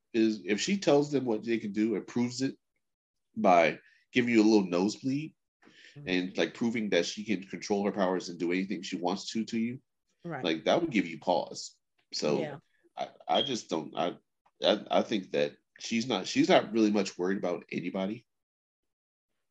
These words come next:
Speaker 2: Mm-hmm. Well, I guess we'll see. We have two episodes left for season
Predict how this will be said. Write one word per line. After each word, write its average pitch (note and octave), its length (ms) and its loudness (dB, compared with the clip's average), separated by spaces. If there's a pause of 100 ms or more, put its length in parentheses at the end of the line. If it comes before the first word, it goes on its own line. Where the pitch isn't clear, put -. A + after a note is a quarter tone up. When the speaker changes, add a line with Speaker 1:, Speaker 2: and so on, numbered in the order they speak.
(180)
Speaker 2:
Mm-hmm. D3+ 460 -10 (2500)
Well, E3 420 -6 (1080)
I F3 80 -10
guess B3+ 260 -4
we'll C#4 140 -2
see. D4 320 -6
We A#3+ 140 -2
have G#3+ 200 -4
two C4+ 220 -6
episodes C4+ 500 -4
left B3+ 280 -4
for A3 80 -8
season F#3+ 500 -10